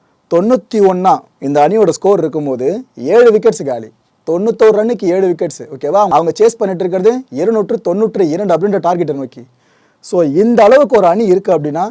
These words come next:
நீங்க என்ன நினைப்பீங்க? அவ்வளவுதான், ஜோலி முடிஞ்சு, இப்படி தான் நினைப்போம். ஆனா மேக்ஸ்வெல்ன்ற புயல் அடிச்ச விதம் இருக்கு, அப்படியே மேட்சை கொண்டு போனாருங்க. சிங்கிள் மேனா அதே ஏழு விக்கெட்ஸ் இழப்புக்கு தான்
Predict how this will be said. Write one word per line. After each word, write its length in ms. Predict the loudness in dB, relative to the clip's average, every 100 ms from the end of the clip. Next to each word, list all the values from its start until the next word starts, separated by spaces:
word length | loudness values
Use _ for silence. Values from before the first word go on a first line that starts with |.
| -8
நீங்க 200 | -8 -6
என்ன 220 | -2 -4
நினைப்பீங்க? 320 | -4 -8 -14 -14 _
அவ்வளவுதான், 400 | -2 2 4 2
ஜோலி 220 | 2 2 2
முடிஞ்சு, 340 | 0 -4 -4
இப்படி 140 | -4
தான் 120 | -4 -6
நினைப்போம். 440 | -4 -4 -4 -8 -14 _ _ _ _ -12
ஆனா 440 | -6 -4 0 0
மேக்ஸ்வெல்ன்ற 720 | 0 -2 -2 0 -2 0 0
புயல் 440 | -4 -2 0 2 2
அடிச்ச 200 | -2 -6
விதம் 280 | -4 -4 -2
இருக்கு, 580 | -4 -4 0 0 -2 -8 _ _ _ _ _ _
அப்படியே 540 | -2 0 4 6 8 6
மேட்சை 320 | 4 2 0
கொண்டு 180 | -2 -2
போனாருங்க. 380 | 0 0 0 -4 -10 _
சிங்கிள் 520 | _ -12 -6 -2 0
மேனா 360 | 2 0 -2 -8 _ _ _ _ -4
அதே 380 | 0 4 4
ஏழு 240 | 6 6 6
விக்கெட்ஸ் 320 | 4 0 0
இழப்புக்கு 320 | -2 -2 -2
தான் 380 | 0 0 -2 -6